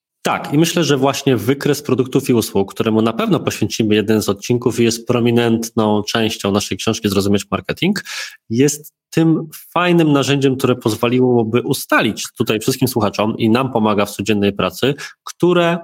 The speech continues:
produkty, czy które rzeczy, które możemy właśnie połączyć w paczkę, bądź zrabatować, czy zaproponować jako produkt kontekstowy, powinny trafić jako akcje jednorazowe, akcje kontekstowe, kampanie tego typu, a które powinny wówczas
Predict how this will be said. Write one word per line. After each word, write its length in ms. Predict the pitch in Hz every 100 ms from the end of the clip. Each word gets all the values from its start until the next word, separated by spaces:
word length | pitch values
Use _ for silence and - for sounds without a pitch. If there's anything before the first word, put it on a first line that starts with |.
| - _ _ _ -
produkty, 560 | 113 170 180 - 196
czy 180 | 190 -
które 520 | - 101 98 95 98
rzeczy, 380 | 101 101 110 117
które 240 | - 113 110
możemy 540 | 113 113 135 131 131
właśnie 420 | 120 123 - 135
połączyć 500 | 127 98 92 92 110
w 80 | -
paczkę, 320 | 156 151 -
bądź 200 | 107 98
zrabatować, 560 | 87 82 87 139 151 -
czy 60 |
zaproponować 600 | 107 - 92 101 104 104
jako 160 | - 101
produkt 320 | - 101 104
kontekstowy, 720 | - 101 101 - - 101 135 185 - - _
powinny 560 | 127 143 202 151 110 92
trafić 460 | 135 135 - -
jako 300 | 120 117 98
akcje 340 | 113 113 - 101
jednorazowe, 540 | 98 95 95 107 95
akcje 280 | 95 - 98
kontekstowe, 600 | - 85 90 - 131 98
kampanie 400 | 95 90 92 87
tego 200 | - 104
typu, 340 | 180 175 151 151 - -
a 80 |
które 260 | 117 175 165
powinny 480 | 165 110 113 110 110
wówczas 420 | 98 95 110